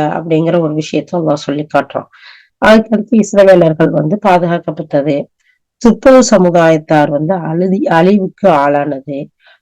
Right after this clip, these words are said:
ஜக்கூம் அப்படிங்கிற ஒரு மரம், இறையச்சமுடையவருக்கு சொர்க்கத்துல கிடைக்கக்கூடிய இன்பம், அதுல அவங்களுக்கு மரணமே இருக்காது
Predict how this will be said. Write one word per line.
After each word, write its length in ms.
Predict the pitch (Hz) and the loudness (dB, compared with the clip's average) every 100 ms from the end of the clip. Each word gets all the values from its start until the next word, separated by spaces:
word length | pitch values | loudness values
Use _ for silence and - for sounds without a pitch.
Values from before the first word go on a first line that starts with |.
| - | -8
ஜக்கூம் 600 | 156 202 - 254 262 233 - - | 0 0 2 4 4 4 -2 -6
அப்படிங்கிற 500 | - 165 160 156 185 220 | -6 -2 -4 -2 -2 -2
ஒரு 180 | 180 151 147 | -4 -6 -2
மரம், 460 | 143 151 143 127 - _ _ _ - | -2 2 2 0 -6 _ _ _ -4
இறையச்சமுடையவருக்கு 880 | 185 226 220 233 208 175 165 156 196 | 2 4 4 2 -2 -2 -4 -4 -8
சொர்க்கத்துல 580 | - 160 - 208 - 170 | -6 -8 -6 -6 -4 -6
கிடைக்கக்கூடிய 800 | - 151 165 - 185 151 170 180 151 | -4 -4 -4 -6 -8 -6 -6 -4 -4
இன்பம், 440 | 151 185 180 - _ _ _ _ _ _ | 0 0 -2 -6 _ _ _ _ _ _
அதுல 240 | 190 202 202 | 2 4 4
அவங்களுக்கு 460 | 185 170 160 - 160 208 | 2 0 -4 -2 0 0
மரணமே 520 | 208 156 160 175 180 214 269 | -2 -2 0 0 2 4 2
இருக்காது 600 | 202 151 165 151 147 | 0 -2 -2 -2 -4